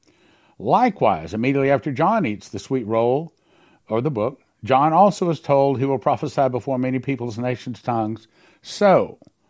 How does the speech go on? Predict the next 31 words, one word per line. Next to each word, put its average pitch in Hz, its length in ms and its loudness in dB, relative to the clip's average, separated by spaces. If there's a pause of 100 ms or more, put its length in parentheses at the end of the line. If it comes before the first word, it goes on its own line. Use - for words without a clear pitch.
(180)
the 123 120 0
sweet 202 580 -2
book 117 380 0 (800)
is 131 260 0
lamentations, 139 640 0
mourning, 101 320 -2
and 101 140 -2
woe. 104 320 0 (480)
Now, 147 260 0 (920)
who 208 180 4
are 220 120 10
the 170 100 0
two - 160 0
witnesses? 95 680 -8 (460)
It 120 120 -2
would 127 160 -4
take 143 280 -4
me 135 680 0 (160)
another 117 360 -2
whole 110 200 0
program 120 640 -4 (100)
to 107 140 -8
give 110 180 -2
you 110 80 -2
the 107 80 -4
eight 113 180 -4
reasons, 110 360 -6
but 113 160 -8
I 110 100 -2
believe 143 240 -2
it's 117 200 -6